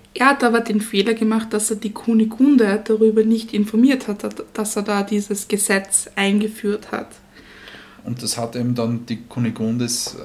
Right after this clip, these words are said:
Speaker 2: sehr verletzt, weil sie eben nicht wollte, dass da jetzt da zwei ihrer Söhne benachteiligt werden oder leer ausgehen.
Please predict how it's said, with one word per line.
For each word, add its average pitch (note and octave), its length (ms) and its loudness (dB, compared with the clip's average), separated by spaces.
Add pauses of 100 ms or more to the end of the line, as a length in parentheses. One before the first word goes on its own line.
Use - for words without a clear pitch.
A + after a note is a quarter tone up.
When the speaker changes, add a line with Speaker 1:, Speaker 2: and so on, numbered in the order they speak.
(240)
Speaker 2:
sehr G#2 280 -6
verletzt, G#2 680 -6
weil G#2 120 -4
sie G#2+ 140 -6
eben G#2 220 -2
nicht G#2 240 -6
wollte, F#2+ 340 -4
dass G#2+ 220 -6
da G2 120 -6
jetzt G#2+ 340 -6
da G#2 100 -8
zwei G2 340 -6
ihrer G#2 280 -4
Söhne G2 560 -4 (840)
benachteiligt G#2 880 -2
werden F#2+ 180 -4
oder F#2+ 140 -6
leer F#2+ 360 -2
ausgehen. - 600 -10